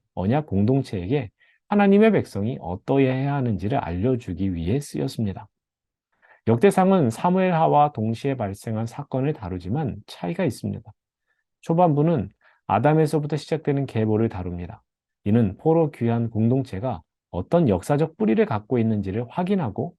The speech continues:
정체성을 깨닫기 위한 것입니다. 역대기는 일반 역사보다 성전 건축 역사를 더 강조합니다. 당시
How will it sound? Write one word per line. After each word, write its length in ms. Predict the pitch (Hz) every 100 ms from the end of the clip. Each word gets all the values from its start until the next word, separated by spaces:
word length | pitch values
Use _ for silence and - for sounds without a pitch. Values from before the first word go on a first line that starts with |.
| _ _
정체성을 640 | - 101 139 135 110 117 135
깨닫기 520 | 160 165 151 170 120
위한 240 | 101 117
것입니다. 440 | 101 92 110 92 - _ _ _ _ _ -
역대기는 460 | 113 120 151 160 156
일반 360 | 131 151 160
역사보다 640 | 113 - 147 117 127 143 - _ _ _
성전 460 | - 185 185 190 175
건축 440 | 110 120 175 156
역사를 380 | 110 - 117 117
더 140 | 107
강조합니다. 760 | - - 104 113 127 87 87 - _ _ _ _ -
당시 480 | 95 98 156 -